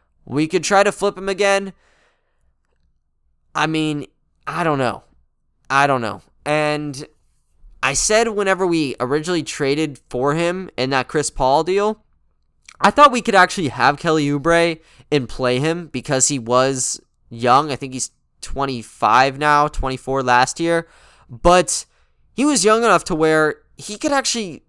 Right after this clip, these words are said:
get some really high-scoring numbers, and he could have been part of the team long-term.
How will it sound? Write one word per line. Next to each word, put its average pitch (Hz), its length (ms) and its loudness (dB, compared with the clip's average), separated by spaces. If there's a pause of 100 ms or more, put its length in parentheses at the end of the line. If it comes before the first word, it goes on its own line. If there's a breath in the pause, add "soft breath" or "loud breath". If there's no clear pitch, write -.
(140)
get 175 220 0
some 139 300 -4
really 156 260 -2
high-scoring 131 600 0
numbers, 120 580 -2 (460 soft breath)
and 147 340 2
he 170 180 -10
could 196 120 -6
have 170 80 -4
been 160 160 -2
part 160 300 0
of 160 80 -4
the 135 80 0
team 160 360 -6
long-term. 131 800 0